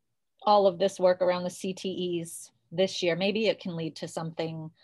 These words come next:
like that expanding, and they can look to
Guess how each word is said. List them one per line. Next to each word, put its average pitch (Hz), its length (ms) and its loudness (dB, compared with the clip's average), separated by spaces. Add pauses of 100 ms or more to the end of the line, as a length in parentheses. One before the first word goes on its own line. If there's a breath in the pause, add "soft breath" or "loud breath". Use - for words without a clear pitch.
(200 soft breath)
like 165 180 -4
that 160 180 -2
expanding, 175 680 -6
and 170 100 -6
they 175 100 -4
can 175 200 -8
look 208 280 -2
to 156 540 -4